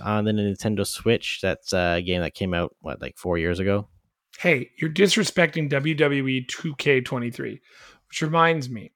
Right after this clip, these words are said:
Speaker 2: when we start streaming, which, guys, it is actually very close now.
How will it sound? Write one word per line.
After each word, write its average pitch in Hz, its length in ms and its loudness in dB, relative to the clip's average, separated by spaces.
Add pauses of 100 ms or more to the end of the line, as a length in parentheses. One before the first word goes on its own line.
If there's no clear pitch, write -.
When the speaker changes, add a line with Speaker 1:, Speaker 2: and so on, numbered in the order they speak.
(920)
Speaker 2:
when 151 220 -2
we 151 100 -2
start 185 420 2
streaming, 175 560 -4 (480)
which, 135 200 -6
guys, 135 400 4
it 131 100 -2
is 151 300 0
actually 135 380 2
very 127 300 0
close 110 400 -8
now. 87 260 -16